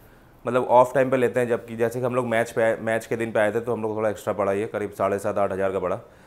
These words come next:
वैसे normal off day book कर दो तो आपको अठारह से दो हज़ार में reasonable ये rate मिल जाएगा आपको। अगर breakfast include कराते हैं तो मेरे ख्याल से ढाई हज़ार रुपये का पड़ता है। ढाई हज़ार में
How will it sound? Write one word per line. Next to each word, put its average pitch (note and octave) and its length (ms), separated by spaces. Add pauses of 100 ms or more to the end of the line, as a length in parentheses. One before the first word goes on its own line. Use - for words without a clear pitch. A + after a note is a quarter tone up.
(180)
वैसे G#2 160
normal G#2+ 380
off G#2 160
day A2 140
book G2+ 200
कर G2+ 120
दो G#2 80
तो G#2+ 60
आपको G#2+ 180
अठारह G2 320
से G#2 80
दो G2+ 160
हज़ार G2 180
में B2+ 220
reasonable G2+ 420
ये G#2 80
rate G2+ 180
मिल F#2 180
जाएगा F#2 240
आपको। C3 240 (440)
अगर G#2+ 140
breakfast A2 440
include A#2+ 260
कराते A2+ 300
हैं F3 80 (400)
तो A#2 60
मेरे A#2 120
ख्याल A#2+ 140
से A2+ 60
ढाई G#2+ 200
हज़ार A2 140
रुपये G#2+ 200
का G#2 80
पड़ता F#2+ 260
है। C3 80
ढाई G#2+ 160
हज़ार G#2+ 160
में A2+ 260